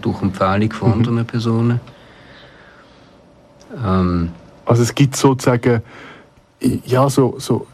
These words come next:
Speaker 2: Stars in der Szene.
Speaker 1: Nein,
Speaker 2: Oder ist
Speaker 1: einfach
Speaker 2: etwas, äh, etwas, wo man sich, wo man, wo man, wo man wett mal können machen?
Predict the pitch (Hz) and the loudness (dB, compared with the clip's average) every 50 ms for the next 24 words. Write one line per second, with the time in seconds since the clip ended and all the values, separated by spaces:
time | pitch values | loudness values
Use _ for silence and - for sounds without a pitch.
0 | - _ - - - - - - 120 127 151 165 151 120 - - - - - - | -20 _ -10 -8 -8 -4 0 2 2 4 4 2 2 0 0 -4 -8 -10 -6 -4
1 | 143 123 143 135 - - - - - - 85 67 - 78 78 - - - - - | -4 -2 -2 -2 -4 -4 -8 -6 -4 -4 -4 -4 -6 -10 -10 -10 -12 -14 -18 -20
2 | - - - - - - 156 185 - - - - - - - - - - - - | -20 -20 -20 -20 -20 -14 -10 -10 -10 -10 -10 -14 -16 -18 -20 -20 -20 -20 -20 -20
3 | - - - - - - 104 95 92 98 110 139 170 185 156 113 - 135 123 135 | -20 -20 -20 -20 -14 -8 -4 -2 -2 0 0 0 2 2 2 2 2 2 2 2
4 | 135 117 160 156 156 - - 160 - - 175 160 165 - 160 147 - 156 139 139 | 4 4 2 2 2 0 -2 -2 0 2 2 2 2 2 0 0 0 0 2 2
5 | 143 143 143 131 - 147 135 110 101 - 131 131 131 131 127 107 135 127 131 131 | 4 2 2 2 2 0 0 0 0 0 2 2 2 2 2 2 2 2 2 2
6 | 127 87 101 123 123 120 120 120 113 107 123 139 151 147 - - - - - 135 | 0 0 0 2 2 4 2 2 2 2 2 2 2 0 -6 -18 -18 -8 -2 2
7 | 135 131 135 131 123 - 131 127 123 120 117 117 120 131 139 - - - 110 101 | 2 4 4 2 2 2 2 4 4 4 4 4 2 2 0 -4 -6 -4 -4 -4